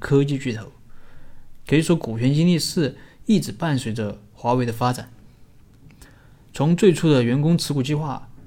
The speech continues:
啊，虚拟股权，啊，期权计划，到如今的T O P计划，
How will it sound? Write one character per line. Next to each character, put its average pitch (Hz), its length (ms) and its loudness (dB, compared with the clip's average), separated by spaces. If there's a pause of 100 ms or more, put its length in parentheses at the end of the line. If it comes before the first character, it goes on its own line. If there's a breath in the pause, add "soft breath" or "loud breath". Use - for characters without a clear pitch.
(500 soft breath)
啊， 113 180 -6
虚 180 260 0
拟 135 240 2
股 117 200 -10
权， 110 400 -6 (200)
啊， 110 120 -12
期 135 200 -4
权 110 160 -4
计 123 120 -6
划， 113 320 -10 (460)
到 120 200 0
如 117 180 0
今 139 200 2
的 113 320 0
T - 180 -4
O 147 80 4
P 143 220 0
计 131 160 -6
划， - 320 -14